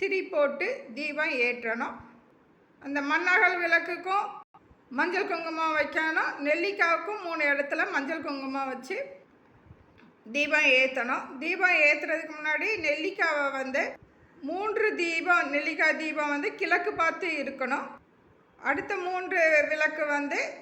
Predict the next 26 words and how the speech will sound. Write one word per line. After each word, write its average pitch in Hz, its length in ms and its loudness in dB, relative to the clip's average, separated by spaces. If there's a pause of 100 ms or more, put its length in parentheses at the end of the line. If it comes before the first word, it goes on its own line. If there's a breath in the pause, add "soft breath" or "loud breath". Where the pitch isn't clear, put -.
(160)
வடக்க 311 280 2 (160)
பார்த்து 311 280 0
இருக்கணும். 285 440 -4 (720)
அடுத்த 285 300 -2 (120)
மூன்று 349 320 -2 (140)
தீபம் 311 340 -2
வந்து 294 220 -2 (160)
மேற்கு 311 400 4
பார்த்து 294 260 2 (140)
இருக்கணும். 226 420 -6 (580)
இதே 330 240 2 (120)
வாழை 302 340 6
இலையில 294 260 4 (220)
அச்சதைக்கு 349 600 -4 (200)
மேல 277 420 2
தான் 415 160 0 (120)
இந்த 294 200 0
வ-, 247 400 2
விளக்க, 294 400 -2 (540)
ஒன்பது 294 320 2
விளக்கும் 277 440 -2
வைக்கணும். 190 400 -8 (840)
பூஜை 415 380 -2 (120)
முடிஞ்சதுக்கு 359 680 -2
அப்புறம் 269 500 0 (880)
கோவில்ல 320 520 2